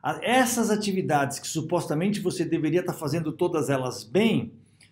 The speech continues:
tá? O que que tá faltando aqui pra gente te treinar? Onde que eu posso te, te ajudar a melhorar nessa tarefa aqui? Lembra que teve aquele exemplo semana passada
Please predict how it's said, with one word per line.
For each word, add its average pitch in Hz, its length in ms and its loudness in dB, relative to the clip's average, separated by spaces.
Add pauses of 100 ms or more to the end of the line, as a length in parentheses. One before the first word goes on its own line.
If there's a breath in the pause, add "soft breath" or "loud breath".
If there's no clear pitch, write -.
(120)
tá? 151 320 -2
O 175 80 -2
que 262 140 -4
que - 120 -8
tá 226 140 0
faltando 190 640 2
aqui 139 260 0
pra 135 200 -4
gente 135 300 -6
te 143 140 -4
treinar? 131 580 -2 (240 soft breath)
Onde 220 180 0
que 220 60 0
eu 226 100 2
posso - 360 -2
te, 185 420 0 (300 loud breath)
te - 100 -2
ajudar 160 720 4
a 160 80 0
melhorar 160 640 4
nessa 175 560 2
tarefa 151 480 -2
aqui? 147 300 -4
Lembra 208 240 4
que - 60 -4
teve 180 160 4
aquele 170 200 0
exemplo 175 340 0
semana 160 280 -10
passada 165 560 0